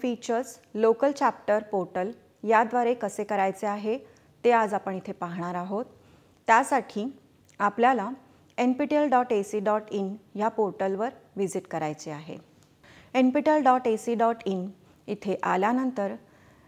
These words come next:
आपल्याला राईट साईडला एक login बटन दिसत असेल, या login बटनवर आपल्याला क्लिक करायचे आहे. इथे आपल्याला Google ऑप्शन चूज करायचे आहे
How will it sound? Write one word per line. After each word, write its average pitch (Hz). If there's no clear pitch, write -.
आपल्याला 247
राईट 240
साईडला 226
एक 233
login 214
बटन 214
दिसत 170
असेल, 151
या 208
login 240
बटनवर 185
आपल्याला 170
क्लिक 247
करायचे 160
आहे. 156
इथे 220
आपल्याला 247
Google 214
ऑप्शन 220
चूज 214
करायचे 202
आहे 208